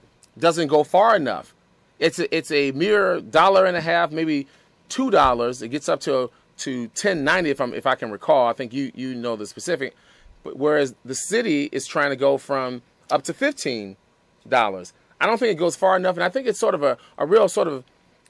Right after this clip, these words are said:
uh, sort of a pacifist approach towards saying, "Hey, hey, look, you know, um, have-nots, here are a couple of dollars, shut up for the next five to seven years until you can talk about something else." I think what we need to be doing as politicians is looking for real economic solutions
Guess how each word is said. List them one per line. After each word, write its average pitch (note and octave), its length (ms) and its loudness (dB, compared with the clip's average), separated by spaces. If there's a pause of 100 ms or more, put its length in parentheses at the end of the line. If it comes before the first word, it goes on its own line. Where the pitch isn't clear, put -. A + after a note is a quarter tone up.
(180)
uh, C3+ 200 -6
sort F3 200 -2
of C3 100 -4
a B2+ 80 0
pacifist G3 580 -4
approach D#3+ 500 -2
towards D#3+ 380 0
saying, D#3+ 160 -4
"Hey, D#3+ 140 -6 (220)
hey, F3 120 -4
look, G3 240 2 (240)
you E3 80 -4
know, C#3 280 -2
um, B2+ 220 -4
have-nots, G3+ 640 0 (140)
here D#4+ 140 -6
are D4+ 40 6
a B3 40 4
couple G#3 260 2
of E3+ 80 -2
dollars, D3+ 460 0 (480)
shut A3+ 280 2
up G3+ 140 4
for F3+ 140 -4
the D#3 80 -2
next - 560 -6
five F3+ 340 2
to C3+ 100 0
seven D#3+ 440 0
years D3+ 520 -2 (180)
until F3 200 -2
you E3+ 80 -2
can D3+ 100 -8
talk E3 160 0
about D3 220 2
something D3+ 240 -2
else." B2+ 200 -4 (140)
I A#3+ 120 0
think C#4+ 120 0
what F3 140 4
we C4+ 120 2
need C#4 120 0
to F#3+ 60 -10
be F3+ 80 -4
doing D#3+ 180 0
as D3 80 -2
politicians E3 720 -2 (240)
is D3 160 -6
looking A#3 240 4
for E3 200 0
real A3 300 2
economic D#3 480 -2
solutions C#3 720 -6